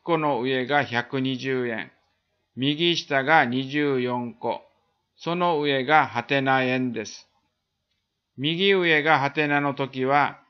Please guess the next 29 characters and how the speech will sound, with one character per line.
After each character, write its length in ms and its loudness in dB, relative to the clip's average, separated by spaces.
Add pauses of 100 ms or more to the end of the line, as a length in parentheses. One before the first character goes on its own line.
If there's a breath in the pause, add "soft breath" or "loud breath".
(120)
左 560 2
上 300 0
か 180 -4
け 160 -6
る 180 -4
右 380 -4
下 300 -4
で 160 -10
す。 180 -20 (600)
百 320 -4
二 180 -4
十 340 0
か 160 -4
け 180 -4
る 220 -4
二 220 -4
十 340 -4
四 380 -4 (180)
で 140 -8
す 160 -12
ね。 340 -4 (400)
計 240 0
算 300 0
し 60 -10
て 160 -4
く 100 -6
だ 120 -6
さ 180 -4
い。 120 -12